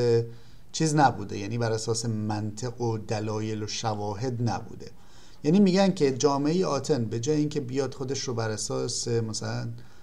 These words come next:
شواهد و در، در واقع منطق و اینها بنا کنه، به یه سری آدمایی فضا داده که این س-، آدما آدمای سفسطه‌گری بودن، یعنی اومدن یه سری استدلال رو مطرح کردن بدون اینکه بخوان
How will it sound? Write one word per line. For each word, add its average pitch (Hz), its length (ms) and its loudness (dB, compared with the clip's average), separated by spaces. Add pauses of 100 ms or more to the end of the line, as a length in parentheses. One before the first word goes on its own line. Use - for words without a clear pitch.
(160)
شواهد 107 800 -2
و 117 220 4 (120)
در، 117 640 0
در 101 200 -6
واقع 104 200 -6
منطق 120 680 -2
و 127 300 2 (720)
اینها 135 380 2
بنا 127 400 2
کنه، 143 580 -2 (480)
به 139 140 2
یه 214 140 6
سری 208 300 4
آدمایی 147 680 4
فضا 117 440 2
داده 117 380 2
که 151 140 -2
این 147 180 0
س-، - 260 -4
آدما 131 480 -2
آدمای 139 360 -2
سفسطه‌گری 123 880 0
بودن، 101 320 -4
یعنی 127 160 -2
اومدن 143 280 -2
یه 143 80 2
سری 135 240 0
استدلال 120 460 0
رو 180 60 0
مطرح 170 320 -2
کردن 156 360 0
بدون 143 220 0
اینکه 147 240 0
بخوان 147 520 0